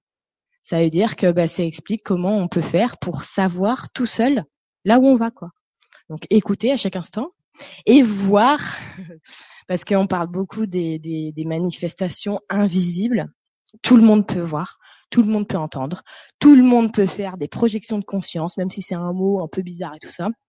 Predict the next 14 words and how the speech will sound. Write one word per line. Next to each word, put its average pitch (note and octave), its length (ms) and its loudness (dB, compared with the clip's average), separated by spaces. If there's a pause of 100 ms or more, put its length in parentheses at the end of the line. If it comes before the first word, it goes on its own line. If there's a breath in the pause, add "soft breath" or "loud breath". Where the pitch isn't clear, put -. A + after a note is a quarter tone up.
(720)
C'est A3+ 160 4
pas C4 120 6
bizarre G3+ 300 0
du F3+ 120 -2
tout, F#3 260 -4 (300 soft breath)
c'est D4 180 4
normal, G#3 460 2 (480 loud breath)
<laughs> A3+ 240 2
ça A#3+ 140 2
fait C#4+ 100 6
partie B3 380 0
de, A3 240 2
des G3+ 280 2
humains. F#3+ 280 -2